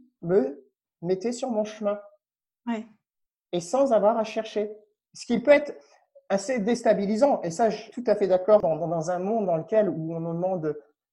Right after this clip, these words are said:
Speaker 1: tout sécuriser. C'est notre mode de fonctionnement, puisque plus on contrôle, plus on se sent en sécurité. Ça peut être assez bloquant. Et on le voit très bien aujourd'hui avec le covid, où on doit être hyper flexible.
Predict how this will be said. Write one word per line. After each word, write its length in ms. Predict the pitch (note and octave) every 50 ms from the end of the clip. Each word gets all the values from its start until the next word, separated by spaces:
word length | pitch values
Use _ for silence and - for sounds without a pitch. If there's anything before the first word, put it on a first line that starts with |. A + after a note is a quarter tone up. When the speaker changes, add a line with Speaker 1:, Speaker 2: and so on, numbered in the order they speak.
| _ _ -
Speaker 1:
tout 120 | C#4+ C#4+
sécuriser. 800 | C#4+ - A#3+ G#3+ A3 - G#3 G3+ F#3+ G3 F3+ A3+ D4+ D#4+ D#4+ - - _ _ _ _ _
C'est 220 | - - A3+ G#3
notre 240 | G#3 G#3 G3+ G3+ F#3+
mode 600 | F#3 F#3 F#3 F#3 F#3 F#3+ G3+ G#3 G#3+ G#3 F3+ D3+
de 80 | E3+
fonctionnement, 760 | E3 - - G#3 F#3+ F3 - - G3+ F#3 G3 G#3 C4+ D4 C#4+ -
puisque 340 | - - - - - G3 G3 -
plus 160 | - - C4
on 100 | A#3+ G#3
contrôle, 560 | G#3 - G3 F#3 F3+ - - C4 D4+ D#4 -
plus 140 | - - G#3+
on 80 | G3+ G3+
se 140 | G#3 G#3 F#3
sent 340 | - - G#3+ G#3+ G#3 G3+ -
en 80 | E3 E3+
sécurité. 800 | E3 - G3+ G3 - - E3+ E3 F3 E3 - A#3+ C#4 A#3+ - _ _ _ _
Ça 180 | - - F3 E3+
peut 100 | - A#3
être 200 | C4 - - - E3+ - - -
assez 560 | F3 E3+ E3+ - - - A#3+ B3 B3+ B3 B3 -
bloquant. 680 | - C3+ E3 G3 G#3 G3+ G#3 G#3 C4+ D#4+ D#4+ D#4+ - - - -
Et 80 | F#3+ F#3
on 60 | F3+
le 60 | E3+
voit 140 | F#3 G#3+ G#3
très 160 | G#3 - G3+
bien 220 | F#3+ A#3+ D#4 D#4+ C4+
aujourd'hui 420 | G#3+ F#3+ E3+ F#3+ F3+ E3 G#3 G#3+
avec 240 | G3 F3+ F3 D#3+ -
le 120 | F3+ E3+
covid, 520 | E3 - F3 E3 E3+ B3 D4+ C#4+ F#3 D#3+ - - _ _ _ -
où 160 | G#3 G#3+ G#3
on 160 | G3 F#3+ F3+
doit 220 | E3+ E3 F#3+ A3+ C#4
être 260 | D#4 - - - - _ -
hyper 500 | A3+ A3 A3 G#3+ - - B3+ D4 D4+ D#4
flexible. 840 | - - A3 G3+ G3+ - - - - D4 D4 A#3 F#3+ E3+ D3+ C#3 -